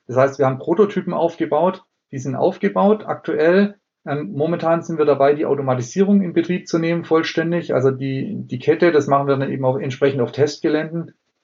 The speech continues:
Es wird eine erste Demonstration, ähm, geben im Rahmen einer, ähm, Konferenz, die nennt sich Intelligent Vehicle vom, äh, amerikanischen Ingenieurverein, also I triple E,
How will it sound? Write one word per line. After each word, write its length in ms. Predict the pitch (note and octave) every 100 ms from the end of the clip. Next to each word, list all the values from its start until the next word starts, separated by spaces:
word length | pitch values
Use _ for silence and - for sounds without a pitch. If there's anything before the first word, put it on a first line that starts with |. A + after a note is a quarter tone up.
| _
Es 180 | B2+ B2
wird 160 | C#3 -
eine 100 | C#3+
erste 400 | D3+ F#3+ F#3+ E3
Demonstration, 1000 | D#3 D3 C3 - C3 - D#3 G#3+ G#3 F#3+ D3
ähm, 340 | D3+ D#3 -
geben 680 | F#3 C3 D#3+ G3 F3+ F3+ F3+
im 160 | F3 C#3+
Rahmen 600 | C3 C#3+ D#3+ D#3 D#3 D3
einer, 500 | C#3+ C3+ C3+ C3 -
ähm, 220 | C3+ B2+ B2
Konferenz, 640 | C#3+ C3 B2+ D3 F#3+ -
die 100 | C#3+
nennt 180 | D3 D3
sich 180 | C#3
Intelligent 600 | B2+ B2+ D3 D3 D3 C3
Vehicle 420 | D3 F#3+ F#3+ F#3+ F#3+
vom, 340 | - D3 C#3+
äh, 40 |
amerikanischen 920 | C3+ C3 C3 C#3 C3 C3 C#3 D3 C#3+
Ingenieurverein, 640 | C#3 B2 C3+ E3 E3+ E3 E3+
also 240 | B2+ B2+
I 120 | C3 C3
triple 240 | B2 B2
E, 300 | C#3+ G3 G3+